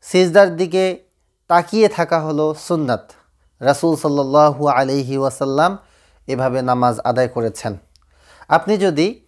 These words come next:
সঠিকভাবে, সুন্দরভাবে,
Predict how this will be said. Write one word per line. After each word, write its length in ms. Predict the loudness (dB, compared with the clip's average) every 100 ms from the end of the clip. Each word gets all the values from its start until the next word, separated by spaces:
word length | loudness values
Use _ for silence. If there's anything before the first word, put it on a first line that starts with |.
| _ _ _ _ _ _
সঠিকভাবে, 920 | -16 2 2 4 0 0 0 0 -2 -6 _ _ _ _ _ _ -16
সুন্দরভাবে, 880 | -2 0 4 4 4 0 2 -2